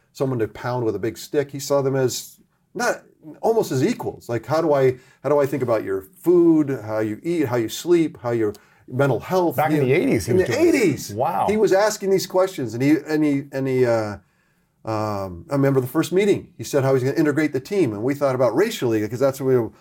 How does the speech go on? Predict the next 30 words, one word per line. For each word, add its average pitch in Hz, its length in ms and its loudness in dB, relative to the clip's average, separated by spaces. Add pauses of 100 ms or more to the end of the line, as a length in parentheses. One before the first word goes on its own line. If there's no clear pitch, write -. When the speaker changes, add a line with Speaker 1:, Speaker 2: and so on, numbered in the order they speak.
(160)
Speaker 1:
black 135 160 0
guys 143 80 2
and 131 100 2
white 131 140 0
guys, 131 200 0
we're 113 120 0
all 147 100 4
gonna 135 140 -2
come 135 180 -4
together 127 240 2
in 120 60 0
the - 0 -
locker 131 340 -2
room. 127 220 0
We're 117 80 -2
gonna, 127 260 -2 (160)
he 143 80 -6
says, 156 180 2
"It's 143 140 -2
even 185 240 2
more 185 240 4
than 156 140 2
that. 123 160 0
It's - 200 -10
all 226 240 2
the 196 140 2
things 151 200 -2
that 131 100 -4
separate 135 480 -4
us. - 260 -18